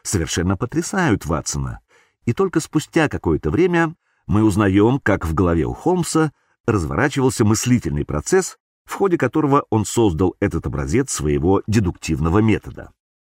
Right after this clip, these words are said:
Этот человек по типу врач, но выправка у него военная. Значит, военный врач. Он только что приехал из тропиков. Лицо у него смуглое, но это не природный оттенок его кожи,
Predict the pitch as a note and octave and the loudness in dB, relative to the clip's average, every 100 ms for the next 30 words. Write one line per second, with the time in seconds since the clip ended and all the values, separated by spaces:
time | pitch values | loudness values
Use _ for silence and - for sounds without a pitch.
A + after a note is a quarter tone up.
0 | _ _ _ A#2 C3 E3+ - D3+ C#3 C#3 | _ _ _ -2 0 -2 -4 -2 0 0
1 | - - - C#3 D3+ - D3+ B2 F2+ D2+ | -2 -8 -6 -4 -4 -2 -2 0 -2 -2
2 | - - _ _ _ - G2+ F2 F#2+ G2 | -8 -16 _ _ _ -2 0 2 2 2
3 | C#3 - C#3+ E2 C2+ C#2+ F#2+ A#2 D2 A#1 | -2 0 2 2 0 0 0 2 0 -4
4 | A1 - _ _ - G2 G#2 A2 F3 - | -12 -18 _ _ -8 -2 -2 0 -2 -4
5 | _ - C#2+ E3+ A#2+ D#2 D#2 D2 C#2+ C#2 | _ -8 -2 2 2 2 0 -2 -4 -6
6 | - _ _ _ _ _ _ - F#2+ F2+ | -12 _ _ _ _ _ _ -4 -2 0
7 | A#2 B2+ C3 D#3 C#3 A#2+ A#2+ D3 D#3 - | 0 0 -2 0 2 2 2 4 2 2
8 | D#3 G#2+ F2 F2+ F2+ - - _ _ - | 2 4 2 0 -2 -4 -18 _ _ 0
9 | D3 - A#2 D2+ D2+ D2 - C#3+ F3+ F#3 | 2 4 2 2 -4 -4 -2 0 2 2
10 | F3+ E3+ - _ _ D#3 G#3 G#3+ C3+ B2+ | 2 0 -4 _ _ -2 0 2 2 4
11 | C3+ E3 C#3+ F2 D#2 G2 F2 F2+ E2 D#2+ | 2 2 0 0 0 0 0 0 0 0
12 | C#3+ D3+ E3 | 0 2 0